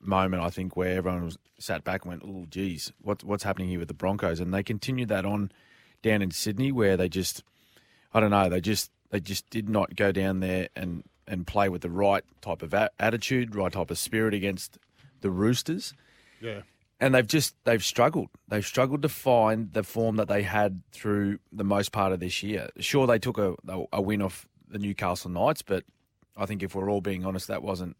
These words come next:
Speaker 1: a, a, a high quality game of football.
Speaker 2: Mm.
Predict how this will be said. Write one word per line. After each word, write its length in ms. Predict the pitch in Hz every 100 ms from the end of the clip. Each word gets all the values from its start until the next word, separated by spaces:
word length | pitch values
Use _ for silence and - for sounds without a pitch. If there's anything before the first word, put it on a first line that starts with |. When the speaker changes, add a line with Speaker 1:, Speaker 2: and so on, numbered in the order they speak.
| _
Speaker 1:
a, 260 | - 95 80 _
a, 300 | - 90 87 _ _ _ _
a 60 | 107
high 380 | - 107 104 95 _
quality 400 | - 107 95 92
game 240 | 90 92
of 80 | 87
football. 540 | - - - - 90 131
Speaker 2:
Mm. 220 | 104 107